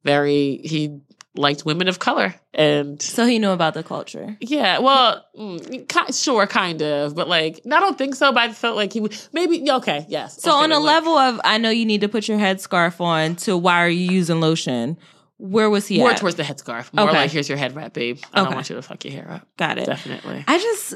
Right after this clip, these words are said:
Speaker 2: I've never been attracted to white men. It's just not my preference. And I feel like they've been attracted to me, but I always am like,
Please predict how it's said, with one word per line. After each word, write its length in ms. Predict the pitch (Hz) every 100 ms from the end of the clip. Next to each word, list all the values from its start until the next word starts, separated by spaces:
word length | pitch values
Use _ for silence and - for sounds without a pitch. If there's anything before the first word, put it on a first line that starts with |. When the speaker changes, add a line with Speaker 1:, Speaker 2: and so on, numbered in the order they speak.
| -
Speaker 2:
I've 180 | 226 302
never 320 | 247 208 202
been 140 | 180 170
attracted 500 | 170 160 160 143 151
to 420 | 175 156 151 - - _ - _
white 360 | 180 175 151 -
men. 460 | 151 127 123 190 - - -
It's 140 | 214
just 160 | 214 208
not 120 | 165
my 100 | 165
preference. 680 | 170 165 165 - 92 - - _
And 600 | 190 190 180 170 165 175 175 _ _ _ _ 175
I 60 |
feel 140 | 175 226
like 200 | 226 208
they've 260 | 185 190
been 160 | 202 202
attracted 480 | 196 202 180 185 180
to 100 | 190
me, 180 | 175 175
but 160 | 170
I 80 | 160
always 460 | 151 156 156 160 165
am 160 | 156
like, 420 | 151 147 143 143